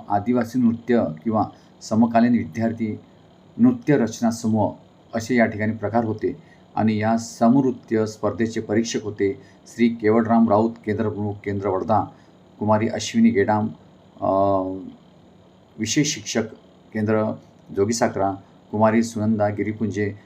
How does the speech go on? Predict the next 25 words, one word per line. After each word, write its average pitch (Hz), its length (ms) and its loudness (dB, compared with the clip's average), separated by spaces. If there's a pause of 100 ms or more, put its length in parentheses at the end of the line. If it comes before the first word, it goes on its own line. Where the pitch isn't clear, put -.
(140)
साधन 107 320 2
व्यक्ती 98 540 -4
आयएसओ 113 320 0
गटसाधन 101 400 -2
केंद्र 95 360 -8
आरमोरी. 104 380 0 (1700)
यावेळेस 117 460 4 (260)
पारंपरिक 117 640 0
कथाकथान 113 500 -2
ही 107 200 -2
स्पर्धा 107 500 -2
घेण्यात 110 300 -2
आली. 92 220 -2 (520)
या 127 360 4 (140)
स्पर्धेचे 113 720 0
परीक्षक 120 460 -2
होते 101 280 0
श्री 117 440 2 (420)
जीवन 113 280 2
शिवणकर, 113 560 0
केंद्र 110 360 -4
प्रमुख, 113 280 -2
केंद्र 107 500 -4
पिसे 107 280 -6
वर्धा, 98 300 0